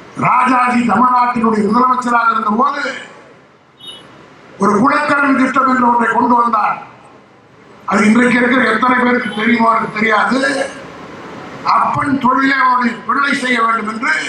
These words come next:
சக்கரவர்த்தி ராஜகோபால் ஆச்சாரியார் ஒரு சட்டத்தை கொண்டு வந்தார். அதாவது வெட்டியா மக வெட்டியா வேலையை தான் பார்க்கணும், செருப்பு தைக்கிற மகன் செருப்பு தான் தைக்கணும், முடி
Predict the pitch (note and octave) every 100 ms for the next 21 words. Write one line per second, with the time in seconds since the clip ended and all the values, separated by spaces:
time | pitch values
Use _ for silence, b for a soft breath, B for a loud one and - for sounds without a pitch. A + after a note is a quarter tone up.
0 | - - - - - - - - - -
1 | - - - - - - D4 C#4+ C4+ C4+
2 | G#3+ A#3 C#4 C#4+ C4 B3 B3 B3 B3 A#3+
3 | A#3 A3+ G#3+ - - B3+ B3 A#3+ G#3+ G3+
4 | G3 G3+ - - - - - - - -
5 | - - - - - - - - - -
6 | G3+ A#3 A#3+ C4+ A3 G#3+ C4+ C4 B3 A#3
7 | A#3 C4+ C4+ C4+ - B3 A#3 A3 G#3 G#3+
8 | A#3 A3 G#3 G3 F#3+ - - - - -
9 | - - - - - - - - - -
10 | G3+ B3 C#4+ A#3+ B3+ B3 A#3 A3 A3 G#3+
11 | C4 C4+ A#3+ B3 A#3+ B3+ B3 A3+ A3+ G#3+
12 | A3 - - - - - - - - -
13 | - - - - - - G#3 C#4